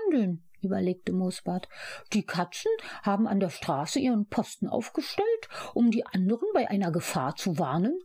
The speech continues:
oder Feinde fernzuhalten." "Das ist ihnen auch gelungen", fauchte Halbschuh. "Ich sagte bereits beim Verkehrszeichen, wir sollten am besten umkehren,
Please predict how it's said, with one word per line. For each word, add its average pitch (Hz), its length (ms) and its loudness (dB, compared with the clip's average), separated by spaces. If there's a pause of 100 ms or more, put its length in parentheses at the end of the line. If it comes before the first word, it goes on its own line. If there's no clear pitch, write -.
(140)
oder 190 340 2
Feinde 180 400 0
fernzuhalten." 190 880 0 (840)
"Das 220 160 4
ist 330 220 0
ihnen 440 280 2
auch - 160 0
gelungen", 370 500 2 (200)
fauchte - 600 -6
Halbschuh. - 460 -6 (440)
"Ich - 200 -4
sagte 220 340 -2
bereits 294 420 0
beim 285 180 0
Verkehrszeichen, 262 840 -2 (200)
wir 233 140 2
sollten 208 280 2
am 202 120 2
besten 208 300 0
umkehren, 196 520 2